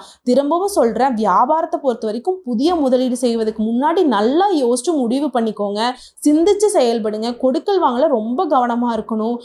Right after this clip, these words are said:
உங்ககிட்ட வேலை செய்யக்கூடிய பணியாளர்கள் கிட்ட தட்டி கொடுத்து வேலை வாங்குங்க. தொழில் செய்யக்கூடிய இடத்த சுத்தபத்தமா வச்சுக்கோங்க. ஹோட்டல், இரும்பு இந்த மாதிரி விஷயத்துல கூட்டு தொழில் செய்றவங்களுக்கு அமோகமான காலகட்டங்க.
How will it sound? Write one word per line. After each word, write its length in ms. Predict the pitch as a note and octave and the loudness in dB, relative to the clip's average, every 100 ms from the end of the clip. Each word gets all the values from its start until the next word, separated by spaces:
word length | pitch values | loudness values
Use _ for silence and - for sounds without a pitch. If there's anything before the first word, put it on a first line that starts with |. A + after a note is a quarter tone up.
| - | -10
உங்ககிட்ட 480 | - A#3+ A#3 B3 D#4 | -2 0 0 -2 -2
வேலை 320 | E4 A#3 B3+ | 0 2 2
செய்யக்கூடிய 480 | D#4+ D4+ C#4 C4 A#3+ | 2 -2 -2 0 0
பணியாளர்கள் 720 | A3+ G#3+ B3+ C4 B3+ A#3 A3 G#3+ | -2 -2 -2 0 0 0 -4 -4
கிட்ட 460 | A3 - G4 G#4 - _ - | -6 -2 -2 -2 -12 _ -2
தட்டி 400 | G#3 - - F#4 | -2 -2 -2 2
கொடுத்து 320 | C#4 C4+ F#4+ | 2 2 2
வேலை 260 | C4+ A3+ | 2 2
வாங்குங்க. 420 | A3 G#3+ G#3+ G#3 G#3 | 0 -2 -2 -6 0
தொழில் 340 | B3 C#4 G4 | 2 4 2
செய்யக்கூடிய 840 | G4 E4+ D4 C#4 A#3+ A#3 G#3+ - _ _ _ _ _ _ _ | 2 0 0 0 2 0 -2 -4 _ _ _ _ _ _ _
இடத்த 340 | C4 B3 C#4+ F#4 | -2 0 -2 -8
சுத்தபத்தமா 760 | E4 A#3 - F4 D4 C4+ C4+ D#4+ | -8 -12 -4 0 0 0 2 2
வச்சுக்கோங்க. 540 | B3 A#3 A#3 A3 G#3 | 0 -2 0 0 -2
ஹோட்டல், 640 | A3+ B3 C#4 D4 F#4 D4 | -2 2 2 2 0 0
இரும்பு 280 | A#3+ C4 C4 | 0 0 0
இந்த 260 | B3+ D4 E4+ | 0 0 2
மாதிரி 300 | D#4+ E4 F#4+ C#4+ | 2 2 2 0
விஷயத்துல 540 | - A#3+ A3+ G#3+ G#3 | 0 -2 0 -2 0
கூட்டு 320 | C4 D#4 F#4 | 0 0 0
தொழில் 340 | F#4 A#3+ B3+ B3+ - - | 0 0 0 -6 -16 -4
செய்றவங்களுக்கு 540 | B3+ A#3 A#3+ A#3 A3 F#4 B3+ | 0 0 0 -2 -2 0 0
அமோகமான 680 | G#3 A#3+ D4+ D#4 D4 C#4 F4+ | 2 0 0 0 2 2 0
காலகட்டங்க. 840 | F#4 A3+ G#3 G#3 G3+ G#3+ G#3 A3 | 2 0 0 -2 -4 -4 -6 -6